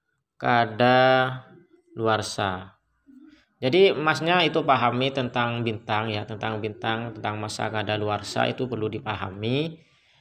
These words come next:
Nah, karena bisa jadi masa kadaluarsanya itu berbarengan dengan pas ngupdate. Meskipun tidak diupdate pun, dia akan tetap berkurang jadi empat. Kalau memang sudah waktunya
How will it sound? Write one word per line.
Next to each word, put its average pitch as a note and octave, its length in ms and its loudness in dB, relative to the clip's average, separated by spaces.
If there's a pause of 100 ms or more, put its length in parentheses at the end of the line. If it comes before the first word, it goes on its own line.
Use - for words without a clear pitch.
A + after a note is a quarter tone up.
(280)
Nah, G#2+ 400 -4
karena C#3 240 2
bisa C#3+ 240 2
jadi B2+ 560 4
masa C#3 400 2
kadaluarsanya A#2+ 800 2
itu C3 240 -4
berbarengan G#2+ 640 -2
dengan G#2 400 -4
pas G#2+ 240 -8
ngupdate. G2 480 -10 (1400)
Meskipun F3+ 480 2
tidak E3 320 4
diupdate C3+ 480 2
pun, B2+ 320 2
dia A#2+ 320 2
akan A2+ 240 -2
tetap B2+ 160 -4
berkurang G#2+ 560 -2
jadi G2+ 400 -4 (320)
empat. - 480 -12 (240)
Kalau A2+ 240 -2
memang A2+ 320 -2
sudah A2+ 240 -4
waktunya G#2+ 560 -6